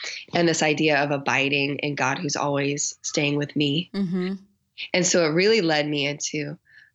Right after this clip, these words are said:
Speaker 1: okay, well, where am I at right now?
Speaker 2: Mm-hmm.
Speaker 1: Where am I at today? And I'm kind of a runner. I am not someone who really likes to sit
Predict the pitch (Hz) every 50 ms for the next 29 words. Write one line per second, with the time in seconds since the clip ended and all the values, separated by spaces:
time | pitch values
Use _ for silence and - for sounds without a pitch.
0 | _ _ - 170 165 - 202 240 285 - 78 - - - _ - 180 180 175 175
1 | 180 180 175 170 165 160 165 156 151 156 151 143 135 156 151 139 - 147 139 110
2 | 80 71 170 - 190 190 175 185 185 185 185 180 _ _ _ _ - 170 165 165
3 | 170 165 160 147 - - - - 156 156 196 143 - - 156 - _ _ _ _
4 | - - - - - - - - - _ - 185 190 190 214 277 320 320 - 269
5 | 240 226 214 180 170 156 143 147 143 143 151 151 151 151 - - 208 247 262 226
6 | 190 170 156 151 147 151 151 147 - - - 175 160 160 156 175 175 160 151 156
7 | 156 151 151 147 139 120 131 131 - - - - 185 175 - - - 180 180 175
8 | - -